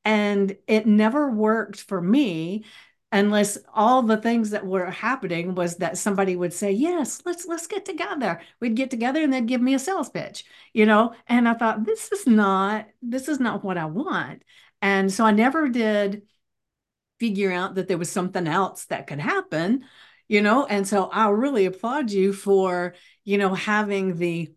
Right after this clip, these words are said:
moxie to actually do it a different way. And I love the comedy shop thing. And I will say, I've got a, I've got a mentor right now that, um, I'm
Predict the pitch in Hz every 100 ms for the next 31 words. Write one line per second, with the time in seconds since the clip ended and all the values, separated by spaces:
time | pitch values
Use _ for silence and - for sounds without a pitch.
0 | - 165 196 240 202 - 156 214 269 -
1 | - _ - 220 214 208 208 208 214 214
2 | _ _ 214 220 214 226 214 202 202 202
3 | _ _ _ _ 190 226 247 240 233 240
4 | 247 190 247 320 - - - _ _ _
5 | _ 196 196 196 202 208 254 294 - 285
6 | 285 269 247 262 262 - 233 233 240 226
7 | 202 202 202 214 226 226 220 208 208 208
8 | 202 196 190 190 180 - 196 214 220 220
9 | 220 202 185 180 175 180 165 170 170 165
10 | 160 156 - 165 165 160 160 - 175 170